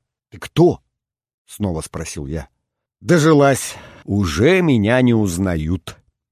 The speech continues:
Девушка обиженно задрала нос. И тут я вспомнил аниме, которое смотрел еще в том мире. "Кицуне?" — спросил я, не веря самому себе. Героиня многочисленных аниме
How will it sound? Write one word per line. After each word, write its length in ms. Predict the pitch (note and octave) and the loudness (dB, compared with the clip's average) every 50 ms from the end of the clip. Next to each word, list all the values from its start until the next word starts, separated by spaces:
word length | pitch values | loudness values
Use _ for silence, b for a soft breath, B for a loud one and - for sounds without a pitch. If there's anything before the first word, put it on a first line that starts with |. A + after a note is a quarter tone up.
| _ _ _ _ _ _ _ _ | _ _ _ _ _ _ _ _
Девушка 520 | D#2+ E2 G2+ F2+ E2 F2 - - - F2+ - - | -4 -4 -2 -2 -2 -4 -6 -8 -10 -12 -10 -10
обиженно 800 | E2 D2+ C2 - A2+ C3+ C3+ B2+ C3 B2 A#2+ A#2 A2+ A2+ G#2 | -12 -10 -4 0 0 0 2 2 0 0 0 0 0 0 -2
задрала 800 | E2 D#2 G2+ F2 D2+ G2 F#2 F#2 F#2 E2+ E2 D#2+ E2+ F#2 F#2+ - _ _ | -4 -4 -6 -4 -4 -4 -4 -2 -2 -4 -4 -4 -4 -4 -4 -6 _ _
нос. 460 | D2 D2 D2+ C#2 - - - - _ _ _ _ _ _ _ | -14 -12 -12 -12 -14 -16 -20 -20 _ _ _ _ _ _ _
И 60 | C3+ | -6
тут 180 | - - - - | -6 -6 -4 -4
я 100 | D#3+ E3 | -4 -4
вспомнил 520 | - - - - D#3+ D3 C#3+ C#3 C3 - _ | -4 -6 -4 -2 0 2 2 2 2 0 _
аниме, 560 | - C#3 D3 D3 D3+ C#3+ C#3+ D3 C#3+ F#2+ - - _ _ _ _ _ _ _ _ | -2 -2 0 0 0 0 0 0 -2 -2 -4 -6 _ _ _ _ _ _ _ _
которое 380 | - F2 - F#2 F2 F#2 F2+ | -8 -6 -4 -4 -2 -2 -4
смотрел 460 | E2 - - F#2 F#2+ - G2 G#2+ G#2+ | -4 -4 -4 -4 -4 -2 -2 -2 -2
еще 220 | G#2+ G#2 - - A#2+ | -2 -4 -4 -6 -6
в 100 | - - | -6 -4
том 360 | - D3 B2 F2 D2 D2 F2+ | -4 -2 -2 -2 -2 -2 -2
мире. 280 | B2 B2 - C#2+ B1+ - _ _ _ _ _ _ _ _ _ | 0 0 -2 -4 -8 -14 _ _ _ _ _ _ _ _ _
"Кицуне?" — 840 | - G3+ G3+ - _ - - B3 B3 B3+ A#3 A3+ A3+ A3+ A3 G3 F3 _ _ _ _ _ _ _ _ _ _ | -2 -2 -2 -4 _ -6 -2 0 2 2 2 2 2 2 0 0 -4 _ _ _ _ _ _ _ _ _ _
спросил 580 | - - - - C#3 C#3+ C#3 - - C#3+ C#3+ C3+ | -20 -10 -6 -2 0 0 0 0 0 0 0 2
я, 160 | C3+ C3+ C3 | 2 2 2
не 160 | C3 C3 C3 | 4 2 4
веря 260 | B2+ C3+ C3 B2+ B2+ | 4 2 2 2 0
самому 440 | - - B2 A#2+ B2 B2 B2 B2+ B2 | 0 0 0 0 0 2 2 0 -2
себе. 440 | - - A#2+ A2+ A2+ B2 A#2+ A2+ - _ _ _ _ _ _ _ _ _ _ | -2 -2 -4 -2 0 -2 -2 -2 -6 _ _ _ _ _ _ _ _ _ _
Героиня 760 | _ C#2+ C#2+ D2 G2 C3+ D3 D3+ D3+ D#3 D#3 D3+ D3 D3 C#3 | _ -16 -6 0 2 2 4 4 4 4 4 4 4 2 2
многочисленных 1200 | C3+ C3+ C#3+ C#3+ C3+ C#3 C#3+ C#3 - - D3 C#3+ C3 A2 G#2+ A#2 C3 B2+ B2+ B2+ B2+ A#2+ - - _ | 2 2 2 2 2 2 0 0 0 0 0 0 0 -2 -2 -2 0 0 2 0 0 -2 -4 -6 _
аниме 600 | A2+ A#2 A2+ A#2 A#2 A2+ A#2+ B2+ B2 A#2+ A2 F2 | -2 0 0 0 0 0 0 0 0 -2 -2 -6